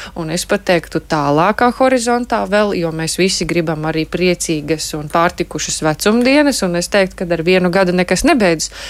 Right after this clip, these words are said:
Un visideālākais piemērs, ka tas ir kā, nu, kā, kā medus dvēselē dzirdēt, ja, kad, ā, ir, ā, konkrēts budžets izdalīts, un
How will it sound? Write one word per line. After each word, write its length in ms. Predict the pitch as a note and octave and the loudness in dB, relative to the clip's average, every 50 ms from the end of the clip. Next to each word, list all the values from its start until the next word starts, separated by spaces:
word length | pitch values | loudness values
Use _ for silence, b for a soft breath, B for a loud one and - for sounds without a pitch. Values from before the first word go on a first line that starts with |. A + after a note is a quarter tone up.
| B B | B B
Un 240 | - F#3 F3+ F3+ F#3 | -6 -4 -2 -2 -2
visideālākais 1200 | - F#3 F#3+ F3+ - - - - G#3+ A#3+ A#3+ A#3 G#3 F#3 F3 F3 F3 F3 E3 - - D#3+ D#3+ - | 0 0 0 0 -2 -4 -2 0 2 4 4 4 4 4 4 4 2 2 2 0 -2 -2 -2 -2
piemērs, 460 | - - G#3+ A#3 A#3 A3+ G3+ F#3 - | 0 2 2 2 2 2 0 -2 0
ka 140 | - G3 F#3 | 0 0 2
tas 200 | - F#3 F3+ - | 2 0 0 0
ir 120 | G#3 F#3+ | 0 0
kā, 220 | - - G3 F#3 F3 F3 | 0 2 2 2 4 4
nu, 140 | F#3 G3 | 2 0
kā, 360 | G3 - G3+ F#3+ F3+ F3+ F3 F3 | 0 2 2 2 4 2 2 0
kā 180 | - F#3+ F#3 | 2 2 2
medus 560 | F#3 G3 G#3 A#3+ C4 B3+ G#3+ F#3+ F3 - - - | 4 4 4 2 2 2 0 -2 -4 -4 -4 -4
dvēselē 600 | F#3 F3+ F#3+ F#3+ G3+ G#3+ - C4 C4 C4+ C4 B3+ A#3 | 0 2 2 2 2 2 0 0 0 0 0 0 0
dzirdēt, 600 | G#3 G3+ A#3+ C4 C4 B3 G#3+ G3+ F3+ F3 F3+ G3+ | 0 0 0 0 2 2 0 0 0 0 -2 -2
ja, 160 | F#3+ G3 A#3 A#3 B B B B B B - | 0 0 0 -2 B B B B B B -6
kad, 280 | - G3 F#3 F3+ F3 | -2 -2 -2 -2 -2
ā, 200 | F3+ F3 F3 E3 E3 E3 D#3+ D#3+ | 0 0 0 0 0 -2 -2 -2
ir, 320 | - G3+ G3+ G#3 G#3 F#3+ | -2 0 2 2 2 2
ā, 200 | G3 - - F3 E3+ E3 - | 2 0 0 0 0 -2 -2
konkrēts 560 | - - G3 G#3 A3+ - A3 G3 F3+ E3+ - | 0 2 2 2 2 2 2 0 0 0 -2
budžets 480 | F3 F3+ A3 A3 F3+ F#3 F3 - - G3 | -2 0 0 2 2 0 -2 0 0 0
izdalīts, 520 | G3 F3+ E3+ F3+ E3+ E3+ E3 D#3+ E3 - - | 0 2 2 2 2 2 2 0 -2 -2 0
un 180 | G3 F#3 F#3 | 0 0 0